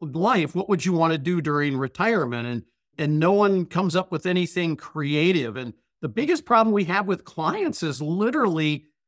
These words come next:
they don't spend enough money. And, and I spend, I, probably ninety-five percent of my time trying to get people to think out of the box,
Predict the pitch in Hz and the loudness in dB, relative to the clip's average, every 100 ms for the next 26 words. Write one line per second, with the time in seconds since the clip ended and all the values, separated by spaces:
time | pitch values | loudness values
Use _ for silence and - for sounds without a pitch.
0 | _ _ - 196 190 - - - _ 196 | _ _ 0 2 4 0 -2 -16 _ -18
1 | - - - 220 302 349 160 131 - 127 | -16 -10 -2 4 4 4 2 0 -6 -6
2 | 110 87 - - 131 131 - 135 135 147 | -6 -10 -14 -4 -2 -2 -4 -12 -6 -2
3 | 165 - 226 165 156 170 - - 254 175 | -2 -2 0 0 -2 -8 -4 -2 2 2
4 | 220 202 185 190 190 185 156 180 170 160 | 2 0 -2 0 0 0 -2 0 0 -2
5 | 156 165 165 - 175 185 160 170 - 175 | 0 0 0 0 0 0 0 -4 -4 -6
6 | 165 139 131 170 151 151 147 131 110 139 | -4 -8 -4 -4 0 0 0 -2 -2 0
7 | 156 - | 0 -2